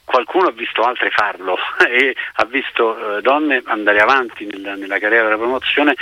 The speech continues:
e immaginato che poteva farlo, che potevano farlo anche loro, quindi l'esempio è fondamentale, tutte le iniziative, come dire, di, di promozione positiva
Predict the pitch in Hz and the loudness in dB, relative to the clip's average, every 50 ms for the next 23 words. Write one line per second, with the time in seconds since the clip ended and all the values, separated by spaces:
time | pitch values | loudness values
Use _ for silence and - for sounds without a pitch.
0 | - - - - 113 110 113 110 110 110 107 104 120 120 113 113 123 120 123 104 | -6 -8 -2 0 2 2 2 4 2 2 2 0 -2 0 0 0 0 0 -2 -4
1 | 98 - 101 90 95 92 87 - 92 87 90 92 90 - - - - - - - | -4 -8 -8 -6 -6 -6 -6 -6 -6 -6 -6 -6 -8 -8 -8 -10 -12 -12 -14 -18
2 | - - - 98 - 98 95 98 95 95 - 101 92 92 95 92 - 143 160 151 | -16 -12 -10 -8 -6 -2 0 0 0 2 0 0 -2 -2 0 2 4 4 4 2
3 | 127 117 131 135 127 127 123 - - - - _ 131 127 139 127 135 156 156 143 | 2 0 -2 0 0 -2 -2 -2 -8 -14 -14 _ 0 0 0 2 4 2 0 2
4 | - 131 113 - - 113 113 110 113 110 104 - 101 95 92 98 107 117 - - | -2 -4 -4 -4 -4 -4 -2 -2 -2 -2 0 0 0 0 0 -2 -4 -4 -2 0
5 | 113 110 113 113 104 - - 110 113 123 117 117 113 110 107 104 110 107 104 107 | 2 2 2 2 2 0 0 2 2 2 4 4 4 2 2 0 -2 -2 0 0
6 | 101 95 101 104 101 - 104 - 113 110 113 110 - - - 127 117 107 113 104 | -2 -2 -4 -6 -4 -4 -4 -2 2 2 2 2 2 2 2 2 2 0 -2 -4
7 | 117 113 110 117 110 101 95 95 95 | -4 -2 0 0 0 2 0 0 -2